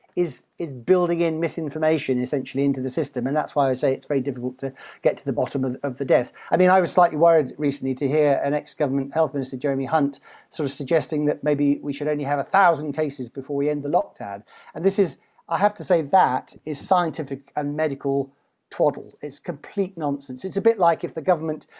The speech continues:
decided it was going to have a, uh, an anti-obesity run, and it sort of introduced a policy and said something like, "Right,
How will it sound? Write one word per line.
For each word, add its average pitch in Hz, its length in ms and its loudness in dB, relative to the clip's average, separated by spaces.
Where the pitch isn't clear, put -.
decided 170 480 2
it 156 140 -6
was 131 100 -18
going 160 240 0
to 139 100 -6
have 147 180 2
a, 143 280 2
uh, 143 140 4
an 147 80 -4
anti-obesity 160 840 0
run, 113 360 -6
and 147 80 -6
it 156 140 -8
sort 170 140 -4
of 160 80 0
introduced 139 360 -10
a 160 60 -8
policy 156 340 -2
and 147 120 -2
said 165 160 -2
something 160 220 -6
like, 160 200 2
"Right, 160 160 2